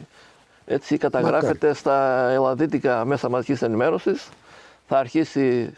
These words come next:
Speaker 1: το Γενάρη του δύο χιλιάδες είκοσι τέσσερα και θα ολοκληρωθεί σε τεσσεράμιση χρόνια.
Speaker 2: Καλά, έχουν μπει για το, ε, τέλος του είκοσι δύο, τώρα το πήγαν, μετά πάνε είκοσι τρία, τώρα το πήγαν είκοσι τέσσερα. Κοιτάξτε, υπάρχει ένα, παίζω ότι ένα πρόβλημα εκεί. Ένα πρόβλημα το οποίο είναι, ε, ε, πρόβλημα από το δύο χιλιάδες πέντε.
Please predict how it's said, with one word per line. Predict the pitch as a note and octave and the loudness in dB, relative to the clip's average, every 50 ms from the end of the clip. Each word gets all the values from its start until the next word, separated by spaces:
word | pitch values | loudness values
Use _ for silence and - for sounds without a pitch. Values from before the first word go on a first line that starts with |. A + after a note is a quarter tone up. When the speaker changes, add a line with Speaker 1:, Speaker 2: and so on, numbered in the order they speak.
| _ _ | _ _
Speaker 1:
το | - C3 | -2 0
Γενάρη | B2 A#2+ B2 C3+ D3 C#3+ | 0 2 2 2 0 0
του | B2 B2 | 0 0
δύο | C3 C3+ | 0 0
χιλιάδες | C3 B2 C3+ A#2+ - | 2 0 0 -2 -2
είκοσι | - G#2+ G#2 - | -4 -4 -2 0
τέσσερα | F#3 F#3+ G3+ - F#3+ | -2 0 0 0 0
και | - E3 | 0 2
θα | E3+ | 2
ολοκληρωθεί | D#3+ D#3 D3 A#2+ G#2+ C#3 B2+ C3+ - - F#3 | 2 0 0 0 0 0 0 0 0 0 -2
σε | F3+ - F3+ F3 F3 E3+ | 0 0 0 2 2 0
τεσσεράμιση | - - D#3 D3 - D3 D3+ E3 D#3 C#3 - D#3 | 0 -2 -4 -2 0 0 0 0 -2 -2 -4 -4
χρόνια. | - D3 C3 A#2 F#2 - - - _ _ _ _ - - - - | -2 0 -2 0 -2 -4 -8 -12 _ _ _ _ -20 -18 -8 -4
Speaker 2:
Καλά, | E3 D#3 C3+ A#2+ | 0 0 2 2
έχουν | - A2 - C3+ | 0 0 0 2
μπει | B2 C3+ | 2 2
για | C3+ B2+ B2 A2+ | 4 2 2 2
το, | G#2+ A2 G#2+ G#2+ G#2+ G#2 G2+ G2+ G2+ G2+ | 2 2 4 4 4 2 2 0 0 -2
ε, | G2 F#2+ F2+ | -2 -4 -4
τέλος | - - C3+ B2+ A2+ - | -2 -2 -2 -2 -2 -4
του | - - | -4 -8
είκοσι | - G#2 - A2 | -8 -8 -6 -4
δύο, | F#2+ G2 D#3 F3+ E3+ D#3+ D3 | -2 0 2 2 2 0 0
τώρα | - D3 C#3 C3+ B2 | 0 0 0 0 -2
το | A2+ A#2+ | -2 -4
πήγαν, | A2+ C3 B2 B2 A#2 A2+ G#2 - C3+ B2 C3 B2+ | -2 0 0 0 0 0 -2 -4 -4 -4 -2 -2
μετά | A#2+ A#2+ B2+ | 0 0 0
πάνε | A2+ A2+ G#2 | 0 -2 -2
είκοσι | G2 G2 - | -2 -4 -2
τρία, | - E3 F3+ E3 - - - - - - - | 0 0 0 0 -2 -8 -20 -20 -20 -12 -4
τώρα | D3+ D3 | -2 -2
το | C3 C3 | 0 2
πήγαν | D3 C#3+ | 2 2
είκοσι | C#3 B2 B2 - | 2 0 0 0
τέσσερα. | D3+ B2+ - - G#2 G2 - - - | -2 -2 -2 -2 -6 -6 -6 -14 -14
Κοιτάξτε, | _ - D3+ B2+ - | _ -4 -4 0 0
υπάρχει | C3 A#2 D#3+ C3+ | 0 0 0 0
ένα, | D#3 D3+ | 0 0
παίζω | C3 D#3+ C#3 | 2 2 2
ότι | D3 B2 B2+ | 2 2 2
ένα | D3+ C#3 C#3 | 0 0 0
πρόβλημα | A#2 C3+ B2+ G#2+ G2+ F#2 E2+ | 0 0 0 0 0 -2 -2
εκεί. | E2+ - _ _ _ _ _ _ _ - | -4 -8 _ _ _ _ _ _ _ -4
Ένα | C3+ C3+ | -2 0
πρόβλημα | A#2+ D3 E3+ F3 E3+ | 0 2 2 2 2
το | C#3+ | 0
οποίο | D3+ C3+ D#3+ E3 | 0 0 2 2
είναι, | E3 D#3 | 2 2
ε, | D3+ C#3 C3+ C3 B2+ B2 B2 | 2 2 2 2 2 2 2
ε, | A#2 A2 | 2 0
πρόβλημα | A2+ D3 C#3 C3 C3+ D3 C#3 B2+ A#2 A2+ - - - - - _ | 0 0 2 2 2 2 2 2 2 0 0 -4 -18 -20 -18 _
από | - C3 D#3+ | -4 0 0
το | E3+ E3 | 0 2
δύο | C#3+ E3 | 2 2
χιλιάδες | D3+ C#3+ D#3+ D3 - | 2 2 2 0 2
πέντε. | - D3+ A#2+ F2+ - | 0 -2 -2 -2 -6